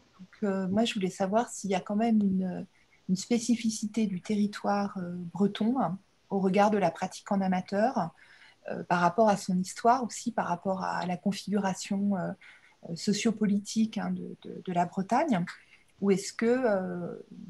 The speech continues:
les, les résultats que vous avez, euh, obtenus, euh, pourraient être, euh, élargis, euh, à l'ensemble du territoire national ?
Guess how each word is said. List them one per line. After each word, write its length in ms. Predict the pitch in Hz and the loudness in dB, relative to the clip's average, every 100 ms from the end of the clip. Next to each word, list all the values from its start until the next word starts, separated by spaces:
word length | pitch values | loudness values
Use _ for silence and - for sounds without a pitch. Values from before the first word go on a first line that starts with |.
| - | -8
les, 180 | 190 170 | -2 -2
les 80 | 175 | 2
résultats 560 | 185 196 208 214 220 220 | 6 6 6 8 6 6
que 120 | 202 | 0
vous 220 | 175 180 | -4 -4
avez, 340 | 180 185 190 | -4 -2 -4
euh, 60 | 175 - | -4 -2
obtenus, 680 | 190 - 190 185 214 285 180 - _ _ _ - - | -4 -2 4 6 6 4 0 -4 _ _ _ -14 -6
euh, 220 | 180 175 - | -4 -6 -6
pourraient 540 | - 196 202 233 247 | -2 2 4 4 2
être, 460 | - 190 202 - - | 0 -2 -4 -8 -8
euh, 300 | 175 175 170 175 _ _ - | -6 -6 -6 -10 _ _ 2
élargis, 800 | 190 190 180 175 160 196 233 240 | 6 8 6 2 0 2 2 2
euh, 160 | 190 175 | 0 0
à 80 | 170 | -2
l'ensemble 420 | 170 - 226 208 | -2 2 4 4
du 140 | 175 | 0
territoire 440 | - 180 165 196 202 | -6 -8 -6 -2 -2
national ? 640 | 190 - 185 180 190 | -2 -4 -6 -6 -8